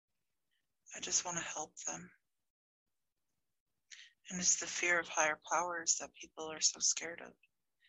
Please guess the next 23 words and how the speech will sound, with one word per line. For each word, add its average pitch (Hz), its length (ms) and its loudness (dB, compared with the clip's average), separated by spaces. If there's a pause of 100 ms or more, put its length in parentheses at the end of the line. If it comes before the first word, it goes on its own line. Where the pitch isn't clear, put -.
(280)
But 165 120 -4
there's 175 240 0
nothing 165 340 -6
to - 120 -6
be 170 120 -10
scared - 380 2
of. 80 160 -14 (1160)
Some - 260 4
of 165 220 0
us 165 180 6
are 160 100 4
here 170 440 -6 (160)
to - 80 0
help 165 280 0
higher. 165 460 4 (640)
Some - 240 0
of 165 160 -4
us 165 180 4
are 165 60 -2
here 165 220 -2
to 156 160 0
help 156 260 -6
mid. 147 260 -6